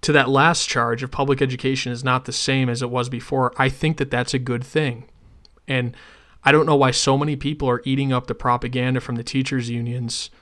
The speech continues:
hook, line, and sinker, but that's exactly what is happening. The teachers' unions love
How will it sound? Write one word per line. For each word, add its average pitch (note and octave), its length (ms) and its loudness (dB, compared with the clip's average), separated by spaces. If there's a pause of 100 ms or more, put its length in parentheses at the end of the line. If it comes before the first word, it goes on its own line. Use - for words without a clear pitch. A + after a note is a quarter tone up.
(360)
hook, C#3 200 2
line, C3 200 4
and A#2 100 -2
sinker, C3 400 -2
but C3 160 -14
that's C3 240 -2
exactly B2+ 560 -2
what B2 440 -8
is B2+ 180 -4
happening. B2+ 440 0 (1200)
The C3 100 -6
teachers' D3 400 0
unions C#3+ 360 2
love C3+ 460 2